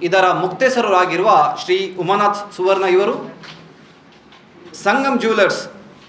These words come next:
ಇದರ ಮಾಲಕರಾದ ಶ್ರೀ ರಮೇಶ್ ಆಚಾರ್ಯರವರು, ಶ್ರೀ ಯಜ್ಞೇಶ್ ಬರ್ಕೆ ಅವರು, ಶ್ರೀ ಸಂತೋಷ್ ಶೆಟ್ಟಿ ಪೊಳಲಿ ಇವರು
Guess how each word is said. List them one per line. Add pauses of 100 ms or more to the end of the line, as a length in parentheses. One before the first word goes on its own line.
(360)
ಇದರ
ಮಾಲಕರಾದ (600)
ಶ್ರೀ
ರಮೇಶ್
ಆಚಾರ್ಯರವರು, (560)
ಶ್ರೀ
ಯಜ್ಞೇಶ್
ಬರ್ಕೆ
ಅವರು, (160)
ಶ್ರೀ (120)
ಸಂತೋಷ್
ಶೆಟ್ಟಿ
ಪೊಳಲಿ
ಇವರು